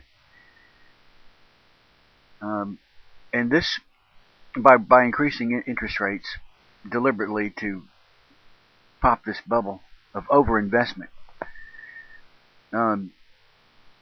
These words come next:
and the reason this bubble occurred, I believe and suspect, is because of the Fed's attempts earlier to, um, um,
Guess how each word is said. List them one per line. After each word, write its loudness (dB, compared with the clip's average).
and -2
the 0
reason 2
this -2
bubble 6
occurred, 2
I 0
believe -2
and -10
suspect, -6
is -2
because 2
of -2
the -4
Fed's 2
attempts -2
earlier 4
to, 4
um, -6
um, -8